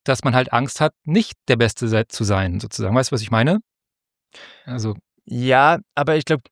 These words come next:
Speaker 2: Kilian hat es mal ganz schön beschrieben immer so. Und bei dem hab ich das auch immer so das Gefühl, dass es so bei ihm durchkommt,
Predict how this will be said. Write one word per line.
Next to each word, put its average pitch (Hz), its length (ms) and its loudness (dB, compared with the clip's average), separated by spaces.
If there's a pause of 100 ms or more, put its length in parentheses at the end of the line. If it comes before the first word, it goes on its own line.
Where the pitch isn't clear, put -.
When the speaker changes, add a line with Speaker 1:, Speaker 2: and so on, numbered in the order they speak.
(600)
Speaker 2:
Kilian 185 380 2
hat 135 100 -2
es 135 120 -6
mal 135 120 0
ganz 131 200 0
schön 139 460 2
beschrieben 131 520 -4
immer 113 220 0
so. 120 100 -2
Und 123 100 -2
bei 127 100 4
dem 160 160 4
hab 175 80 4
ich 175 100 -2
das 147 140 -4
auch 151 80 -2
immer 151 180 2
so 135 80 0
das 135 140 -2
Gefühl, 160 400 2
dass 120 200 -4
es 127 160 -4
so 120 200 0
bei 113 120 0
ihm 117 160 -2
durchkommt, 139 540 0